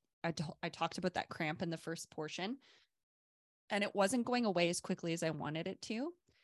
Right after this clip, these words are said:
Um, and I'm sharing because Vicky gave me so many great tips. So the second one that she gave me that worked really well, she's like, "Just smile. That's how you relax." So, um, that's a great tip, um, that I,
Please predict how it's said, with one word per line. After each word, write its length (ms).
Um, 500
and 280
I'm 180
sharing 560
because 260
Vicky 300
gave 200
me 100
so 160
many 180
great 220
tips. 320
So 160
the 120
second 400
one 440
that 160
she 180
gave 220
me 140
that 160
worked 240
really 220
well, 400
she's 140
like, 100
"Just 220
smile. 440
That's 200
how 260
you 200
relax." 580
So, 600
um, 440
that's 200
a 40
great 280
tip, 320
um, 460
that 120
I, 260